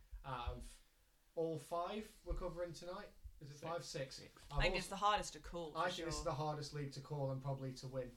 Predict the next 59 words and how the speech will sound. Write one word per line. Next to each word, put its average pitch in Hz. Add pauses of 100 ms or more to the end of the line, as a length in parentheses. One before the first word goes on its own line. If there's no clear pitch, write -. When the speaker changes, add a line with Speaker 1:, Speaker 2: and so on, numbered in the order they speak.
(640)
Speaker 1:
I, 131 (220)
I'd 131
say 131
out 123
of 131
the 131
six -
we 135
look 127
at. 127
Speaker 2:
Having 123
won 127
it, 113 (180)
sort -
of. 101 (420)
Speaker 3:
<laughs> -
Speaker 2:
Confirmed. 143
Speaker 1:
Our 135
name's 160
on 170
the 170
trophy, 254
if -
there 156
was 156
a -
Speaker 2:
Indeed. -
Speaker 1:
trophy. 160
Um, 151 (400)
Speaker 3:
I -
Speaker 1:
the 440
Speaker 3:
think -
Speaker 1:
re- 220
Speaker 3:
you've -
got, 320
you've 311
got -
us 196
something. 226
Someone -
Speaker 2:
We -
got 240
Speaker 3:
was -
handing -
it -
Speaker 2:
medals. -
Speaker 3:
around. -
Speaker 1:
we, 175
Speaker 3:
Got 180
Speaker 1:
we 180
got 190
Speaker 3:
medals. 156
Speaker 1:
some 147
medals 139
for 139
it, 139
but 165
yeah, 156
it's 135